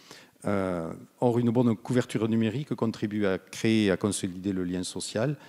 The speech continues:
un lien qui ne cesse de se déliter, euh, dans les régions les plus isolées de notre pays.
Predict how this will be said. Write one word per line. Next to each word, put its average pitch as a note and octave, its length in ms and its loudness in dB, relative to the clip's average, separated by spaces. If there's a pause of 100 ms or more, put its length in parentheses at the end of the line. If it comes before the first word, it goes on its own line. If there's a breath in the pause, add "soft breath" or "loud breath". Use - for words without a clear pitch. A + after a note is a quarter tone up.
(160 loud breath)
un G#2+ 40 -2
lien G#2 260 2
qui G#2+ 120 -4
ne G2+ 80 2
cesse - 320 0
de F2+ 160 -2
se - 160 -2
déliter, A2 840 2
euh, G2 160 0
dans F#2+ 160 -2
les F#2+ 80 0
régions G2+ 260 0
les A#2 140 2
plus F#2+ 260 -10
isolées G2 360 -2
de G#2 100 -2
notre G2+ 260 -4
pays. E2+ 300 -6